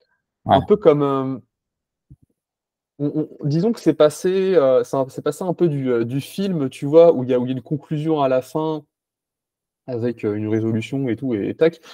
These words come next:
Speaker 2: à plutôt une série, quoi, avec un, un certain nombre d'épisodes et
Speaker 1: Ouais.
Speaker 2: qui, qui a pas forcément une fin planifiée. Et ça, ça
Speaker 1: Mhm.
Speaker 2: m'a plus créé un switch comme ça.
Speaker 1: Et là,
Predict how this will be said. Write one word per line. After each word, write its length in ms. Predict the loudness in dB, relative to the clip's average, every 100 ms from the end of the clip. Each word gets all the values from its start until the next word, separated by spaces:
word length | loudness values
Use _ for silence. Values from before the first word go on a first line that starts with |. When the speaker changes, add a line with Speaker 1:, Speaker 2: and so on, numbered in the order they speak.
| -20 -20 _ -8
Speaker 2:
à 100 | -4
plutôt 420 | -2 6 8 8
une 240 | 6 2
série, 360 | 2 4 4 4
quoi, 240 | 4 6
avec 320 | 4 -2 -4 -4
un, 60 |
un 540 | -2 -4 -4 -6 -8 -8
certain 260 | -8 -4
nombre 180 | -2 0
d'épisodes 580 | -2 -2 2 8 8 6
et 40 |
Speaker 1:
Ouais. 80 | -2 -4 -4 -2
Speaker 2:
qui, 20 |
qui 100 | 0
a 40 |
pas 120 | 0 0
forcément 320 | -4 -2 -2
une 80 | 0
fin 160 | -2
planifiée. 480 | 0 -2 0 -4 -4 _ -8
Et 80 |
ça, 260 | -4 0 2
ça 120 | 4
Speaker 1:
Mhm. 60 | 4
Speaker 2:
m'a 80 | 2 _ _ _ _ _ _ _ -6
plus 200 | -6 -4
créé 180 | 2 2
un 40 |
switch 280 | 2 0 2
comme 140 | 0
ça. 180 | 4 0 0 _ _ _ _ _ _ _ _ 0
Speaker 1:
Et 100 | 6
là, 340 | 10 10